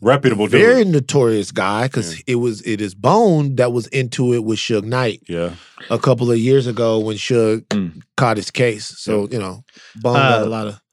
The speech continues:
Speaker 3: movie was originally called Summer of eighty-four.
Speaker 1: That makes sense.
Speaker 3: Columbia offered to buy the script for a hundred thousand, but said,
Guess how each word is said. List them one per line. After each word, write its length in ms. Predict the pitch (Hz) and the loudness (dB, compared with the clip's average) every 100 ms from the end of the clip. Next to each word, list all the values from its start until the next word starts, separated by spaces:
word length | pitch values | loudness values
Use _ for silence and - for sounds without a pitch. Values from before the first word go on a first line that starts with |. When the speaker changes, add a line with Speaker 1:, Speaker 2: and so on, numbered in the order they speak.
| - | 0
Speaker 3:
movie 300 | 151 156 156 | 4 6 6
was 120 | 143 | 4
originally 340 | 127 139 135 127 | 4 4 4 2
called 220 | 135 117 | 2 2
Summer 240 | 147 131 | 2 2
of 80 | 123 | 4
eighty-four. 540 | 117 113 - 202 120 - _ _ _ _ _ _ _ _ - | 2 2 0 -2 -2 -6 _ _ _ _ _ _ _ _ -2
Speaker 1:
That 100 | 127 | 2
makes 220 | 147 123 | 2 2
sense. 340 | 120 85 - - _ _ _ - - _ _ _ _ _ _ _ _ - | -2 -2 -8 -18 _ _ _ -20 -20 _ _ _ _ _ _ _ _ 0
Speaker 3:
Columbia 340 | 139 151 156 | 2 4 4
offered 360 | 131 147 - 127 | 6 2 0 -2
to 80 | 120 | 0
buy 160 | 139 | 2
the 80 | 131 | 0
script 260 | - 160 - | 0 0 2
for 60 | |
a 60 | 123 | 2
hundred 260 | 135 135 | 2 0
thousand, 500 | 135 147 139 113 95 | 2 2 2 -2 -4
but 160 | - 110 | -2 -2
said, 320 | - 110 98 | 0 -2 -2